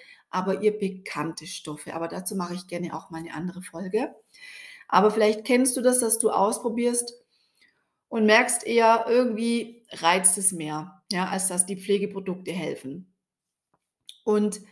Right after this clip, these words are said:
deswegen ist es auch so wichtig,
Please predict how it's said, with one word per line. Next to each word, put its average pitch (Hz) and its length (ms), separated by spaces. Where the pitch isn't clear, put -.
deswegen 254 480
ist 254 240
es 240 120
auch 196 200
so 185 220
wichtig, 247 600